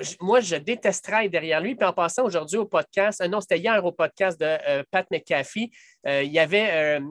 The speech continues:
A J Hawk. Puis A J Hawk disait, « Moi, j'ai joué avec Marvin Jones. » Marvin Jones, là, c'est un gars dans un vestiaire qui est une expéri-, qui, qui est positif à grandeur, qui chante dans le vestiaire, qui est tout le temps de bonne humeur.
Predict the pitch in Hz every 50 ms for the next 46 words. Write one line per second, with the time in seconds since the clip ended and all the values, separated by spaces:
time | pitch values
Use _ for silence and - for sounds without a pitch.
0 | 175 196 - 175 170 147 170 165 160 170 208 220 - - - - 175 180 180 175
1 | 175 185 202 240 220 165 151 190 202 196 220 226 208 180 165 180 196 208 170 160
2 | - 170 156 147 139 156 143 131 135 156 160 151 135 - - _ _ _ _ -
3 | 165 175 180 170 190 180 175 156 208 240 254 226 220 202 - 175 - - 160 156
4 | 160 214 214 190 170 147 151 160 151 147 147 - - 190 196 202 196 - 147 -
5 | - 160 156 156 156 147 - - - - 170 151 170 170 - _ - 165 143 -
6 | - 160 - - 196 190 180 - - - 226 233 226 - - 160 156 151 160 165
7 | 190 208 196 185 165 175 175 180 180 175 - - - - - 233 233 226 202 185
8 | 160 147 156 151 139 - - 185 170 175 180 180 - 147 - - - 262 214 -
9 | 214 208 196 180 175 160 151 151 151 156 160 175 190 180